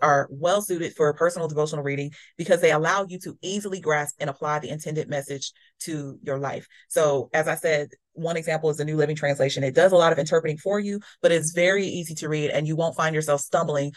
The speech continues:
for lack of understanding. So it's great for a devotional reading, and it is good for study, which is the next use for dynamic equivalent translation. You can use it for group study or teaching. Dynamic equivalent translations are helpful in group study settings, facilitating discussions and fostering understanding among participants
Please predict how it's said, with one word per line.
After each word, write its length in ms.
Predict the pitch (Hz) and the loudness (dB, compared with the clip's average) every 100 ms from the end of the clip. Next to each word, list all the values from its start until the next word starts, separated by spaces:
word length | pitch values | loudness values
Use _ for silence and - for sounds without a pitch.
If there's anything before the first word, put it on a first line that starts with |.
| - | -6
for 120 | - 156 | 0 2
lack 200 | 151 143 | 2 2
of 80 | |
understanding. 480 | 143 139 - 143 143 | 0 -2 -4 -4 -2
So 260 | 180 143 131 | 2 2 2
it's 180 | 151 151 | -4 0
great 280 | 156 165 - | 0 0 0
for 260 | 156 143 | 0 0
a 100 | 135 | 0
devotional 420 | 151 147 147 151 143 | -2 -2 -2 -2 -6
reading, 320 | 139 139 139 - | -6 -6 -10 -10
and 140 | - 269 | 0 2
it 80 | 240 | 2
is 100 | 196 | 2
good 220 | 160 160 | 0 0
for 80 | 156 | -2
study, 320 | 165 147 143 | -2 0 -4
which 140 | 165 | -10
is 60 | 185 | -8
the 80 | 202 | -6
next 300 | 277 - - - | -6 -10 -20 -14
use 240 | 165 156 | -12 -6
for 160 | - 151 | 0 0
dynamic 340 | 143 147 143 | 0 -2 -4
equivalent 380 | 147 - 143 139 | -6 -4 -2 -2
translation. 480 | 147 139 - - - - - - | -4 -6 -6 -6 -10 -14 -14 -8
You 120 | 185 | -4
can 120 | 190 | 0
use 140 | 202 | 4
it 160 | 196 180 | 4 4
for 160 | 175 151 | 4 2
group 180 | 185 | 0
study 320 | 196 175 175 143 | 2 2 2 2
or 160 | 156 | 0
teaching. 420 | 151 175 151 - - _ _ _ _ - | 0 -8 -12 -12 -16 _ _ _ _ -2
Dynamic 340 | 196 208 240 | 0 2 0
equivalent 360 | 220 208 190 160 | 0 0 0 0
translations 500 | 170 143 151 151 151 | -2 -2 -2 -2 0
are 160 | 147 147 | 2 2
helpful 460 | - 170 - 165 | 2 2 6 6
in 240 | - 143 151 | 6 0 -2
group 180 | 170 | -6
study 240 | - 160 170 | 0 2 2
settings, 520 | 175 160 160 160 - - | 0 2 0 -2 -8 -8
facilitating 520 | 156 190 185 170 151 | 0 0 2 2 0
discussions 500 | 139 185 196 185 - | -2 -2 -2 -4 -6
and 100 | 156 | -4
fostering 380 | 156 165 170 143 | -4 -2 -6 -6
understanding 400 | 147 151 151 139 | -8 -6 -4 -4
among 300 | 147 139 - | -4 -6 -8
participants 560 | 156 151 156 156 - | -8 -4 -4 -6 -10